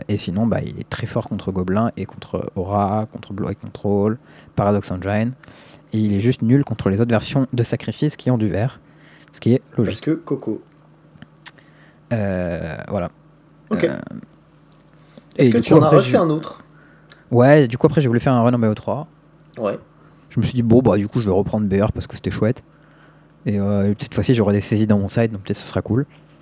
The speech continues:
Speaker 1: Et, euh, et au fait, je, je me suis pris, euh, quatre couleurs, euh, euh, Uro, qui du coup, euh, avaient des cochons. Et on a fait un B O trois qui était tendu, mais j'ai perdu à la fin. Et du coup, j'étais en mode, « Ah,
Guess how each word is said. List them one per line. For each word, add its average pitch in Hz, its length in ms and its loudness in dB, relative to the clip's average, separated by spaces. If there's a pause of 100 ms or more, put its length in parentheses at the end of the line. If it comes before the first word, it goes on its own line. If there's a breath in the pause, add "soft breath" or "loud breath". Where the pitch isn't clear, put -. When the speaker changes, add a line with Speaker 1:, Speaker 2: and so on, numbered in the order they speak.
(540 loud breath)
Speaker 1:
Et, 113 160 4
euh, 95 680 2
et 120 100 6
au 110 60 6
fait, 123 180 0
je, 117 140 2
je 98 120 -4
me 107 100 -2
suis - 120 -6
pris, 110 380 0
euh, 92 220 0
quatre - 160 -6
couleurs, 104 360 0
euh, 92 180 -2 (1080)
euh, 95 260 4 (460)
Uro, 113 480 2 (840)
qui - 120 -8
du 98 120 -4
coup, 117 360 4
euh, 95 100 2
avaient 98 160 -2
des 107 120 0
cochons. - 360 -2 (1080 soft breath)
Et 110 60 2
on 110 100 4
a 107 60 4
fait - 80 2
un 120 80 6
B 110 80 2
O 110 80 2
trois 131 200 4
qui - 80 -6
était 113 100 0
tendu, 101 320 0
mais 123 100 2
j'ai - 60 -4
perdu 98 180 2
à 98 40 2
la 92 80 -2
fin. 95 340 -2
Et 98 40 -8
du - 80 -12
coup, - 120 -20
j'étais - 140 -14
en - 40 -20
mode, « - 160 -14 (240)
Ah, - 60 -4